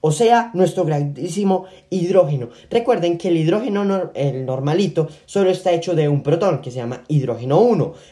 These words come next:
El hidrógeno dos está hecho de un hidrógeno, de, de un protón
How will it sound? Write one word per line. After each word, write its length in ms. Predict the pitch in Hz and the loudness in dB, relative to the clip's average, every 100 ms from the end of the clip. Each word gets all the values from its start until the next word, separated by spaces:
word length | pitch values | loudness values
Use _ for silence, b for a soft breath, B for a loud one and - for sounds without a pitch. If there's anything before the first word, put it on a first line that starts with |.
| - | -4
El 120 | 139 | -2
hidrógeno 460 | 139 196 294 226 170 | 0 0 2 2 4
dos 360 | 151 147 - | 2 0 -4
está 320 | 147 147 160 147 | -8 -4 0 0
hecho 240 | 143 147 | 0 -2
de 80 | 139 | -2
un 160 | 135 | 0
hidrógeno, 540 | 156 220 208 175 175 180 B B B B B | 2 4 2 0 -2 -4 B B B B B
de, 220 | 143 180 151 | 4 4 4
de 180 | 190 | 4
un 180 | 175 160 | 6 4
protón 540 | 202 220 254 220 214 | 0 2 4 4 2